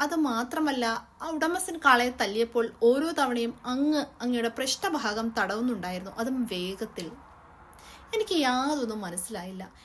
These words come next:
ഇതിൻ്റെയൊക്കെ അർത്ഥം എന്താണ്?" എന്ന് ആ ചെറുപ്പക്കാരൻ സ്വാമികളോട് ചോദിച്ചു.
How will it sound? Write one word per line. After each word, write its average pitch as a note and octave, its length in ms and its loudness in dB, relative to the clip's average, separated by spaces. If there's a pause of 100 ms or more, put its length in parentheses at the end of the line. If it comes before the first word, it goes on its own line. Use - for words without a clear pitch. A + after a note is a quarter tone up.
(300)
ഇതിൻ്റെയൊക്കെ F4+ 420 2
അർത്ഥം C4 480 2
എന്താണ്?" F#3+ 460 -6 (140)
എന്ന് D#4+ 300 0
ആ G#3+ 80 0
ചെറുപ്പക്കാരൻ F#3+ 760 -4
സ്വാമികളോട് F#3+ 600 -4
ചോദിച്ചു. E3+ 400 -10